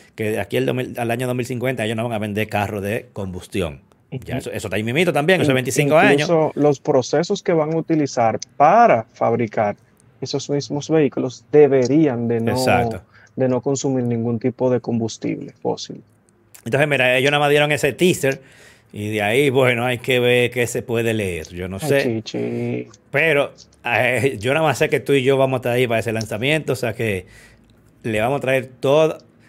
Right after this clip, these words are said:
Speaker 1: Ey, ¿verdad? Tú no puedes hacer esto. Eh,
Speaker 2: De-,
Speaker 1: es así.
Speaker 2: o-, en la próxima lo voy a hacer desde el iPhone y entonces ahí sí lo puedo hacer.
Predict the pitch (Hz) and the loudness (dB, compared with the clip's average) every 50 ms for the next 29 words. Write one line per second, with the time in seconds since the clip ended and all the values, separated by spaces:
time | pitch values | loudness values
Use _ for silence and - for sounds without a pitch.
0 | _ - 123 139 131 101 95 98 101 117 104 107 113 110 104 107 110 107 101 - | _ -4 0 0 0 0 -2 -2 -2 -2 -2 -4 -4 -6 -4 -4 -4 -4 -4 -4
1 | 104 101 107 - - - _ _ _ _ _ _ _ _ _ _ _ _ _ _ | -4 -4 -6 -6 -10 -18 _ _ _ _ _ _ _ _ _ _ _ _ _ _
2 | _ _ _ _ _ _ _ _ _ _ _ _ _ _ - - 131 120 113 - | _ _ _ _ _ _ _ _ _ _ _ _ _ _ -10 -8 -6 -6 -6 -6
3 | - 120 117 - 113 - _ - 123 - - - - - 135 127 123 123 120 - | -4 -6 -6 -6 -8 -12 _ -10 -10 -10 -12 -18 -12 -6 -4 -2 0 0 -2 -2
4 | - 127 131 - - 147 147 143 139 135 139 135 135 127 - - 127 120 123 120 | -2 -4 -4 -4 -4 -4 -2 0 2 2 4 2 2 0 0 0 0 0 0 0
5 | - - 120 120 156 170 151 127 - - 123 123 - - _ _ _ _ _ _ | 0 0 0 2 2 2 2 0 -2 -6 -8 -8 -10 -12 _ _ _ _ _ _
6 | 123 123 117 110 104 - 120 117 - 127 123 120 - - 131 131 120 - 131 135 | -4 -4 -4 -4 -6 -8 -8 -4 -2 -2 -2 0 -2 -2 -2 -2 0 0 0 0
7 | 147 143 - - - | 0 -2 -6 -12 -16